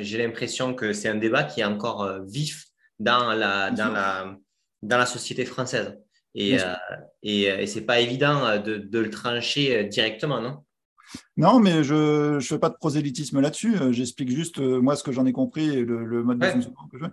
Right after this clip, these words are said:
Speaker 1: Mais je veux dire, c'est que
Speaker 2: Ouais.
Speaker 1: toi, toi, aujourd'hui, tu t'es basé sur le fait que l'énergie nucléaire, tu la mets dans la taxonomie, qu'elle consomme peu de C O deux, parce que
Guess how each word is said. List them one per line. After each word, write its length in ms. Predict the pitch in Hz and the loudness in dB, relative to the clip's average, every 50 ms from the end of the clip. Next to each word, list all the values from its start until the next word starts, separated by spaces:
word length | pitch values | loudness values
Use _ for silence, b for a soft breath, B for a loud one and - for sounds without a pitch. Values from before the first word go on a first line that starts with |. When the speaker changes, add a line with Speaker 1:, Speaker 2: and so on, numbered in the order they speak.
| B B B B | B B B B
Speaker 1:
Mais 100 | 127 127 | -2 0
je 80 | 123 135 | 2 2
veux 60 | 147 | 4
dire, 160 | 147 185 180 | 4 4 2
c'est 160 | - - 160 | 2 -2 0
que 80 | - 147 | 2 0
Speaker 2:
Ouais. 60 | 135 - | 0 2
Speaker 1:
toi, 360 | 170 170 170 165 - - - - | 2 2 2 2 -2 -10 -10 -2
toi, 200 | - 170 165 165 | 2 4 4 4
aujourd'hui, 380 | 156 147 151 143 143 147 170 | 4 2 0 -2 -2 -4 -6
tu 140 | 160 - - | -6 -8 -4
t'es 100 | - 139 | -2 0
basé 380 | 123 135 135 131 131 151 170 165 | 4 4 4 4 4 2 0 0
sur 260 | 165 - - 139 131 | -2 -4 -6 -4 -4
le 80 | 127 | -4
fait 400 | 120 - - 151 151 151 - - | -4 0 2 2 2 0 -2 -8
que 80 | - 139 | -4 -2
l'énergie 580 | 120 113 120 123 120 123 123 123 120 113 120 127 | -2 -2 -2 -2 -2 -2 -2 -2 -2 -2 -4 -6
nucléaire, 360 | 113 - 127 131 147 147 - | -6 -4 -2 -2 -2 -2 -2
tu 80 | - | -4
la 80 | - 117 | -4 -2
mets 140 | 123 139 139 | 0 0 2
dans 80 | 131 | 2
la 80 | 123 120 | 0 2
taxonomie, 520 | 104 120 107 - - 120 117 120 135 151 | 0 -2 -4 -4 -6 -6 -4 -2 -2 -2
qu'elle 160 | 147 - 120 - | -2 -4 -4 -4
consomme 360 | - 120 117 - 113 110 107 | -4 -6 -6 -6 -10 -8 -6
peu 80 | 139 | -8
de 40 | 127 | -8
C 200 | 135 - - 120 | -8 -6 -4 -2
O 60 | 110 | -2
deux, 300 | 107 110 123 147 151 B B B B B B B B B | 0 0 0 0 0 B B B B B B B B B
parce 240 | _ 117 110 101 - | _ 0 0 0 0
que 280 | - - 123 127 131 | -2 0 2 2 2